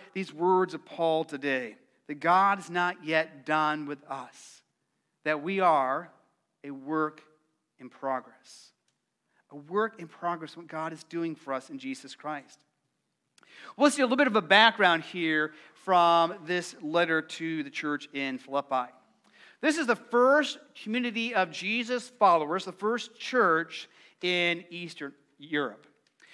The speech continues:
If you want to learn more about this, again, it's a rainy day, watch Jurassic Park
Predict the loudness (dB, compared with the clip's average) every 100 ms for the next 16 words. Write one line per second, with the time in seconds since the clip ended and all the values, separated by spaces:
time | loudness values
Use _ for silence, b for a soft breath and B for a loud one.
0 | B -12 -6 -2 0 0 2 2 6 6
1 | 4 -2 -10 -10 -10 -6 -4 -4 -4 -6
2 | -2 -2 -2 -4 -4 -4 -4 -6 -2 -2
3 | -2